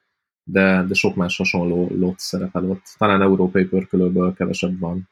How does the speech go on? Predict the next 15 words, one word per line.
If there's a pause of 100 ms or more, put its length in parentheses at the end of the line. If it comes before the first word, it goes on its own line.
aki
ezen
az
aukción
indul,
de (920)
elméletileg (200)
szerezhető
be
hasonló, (380)
jemeni
a
variáns
hasonló
processzal.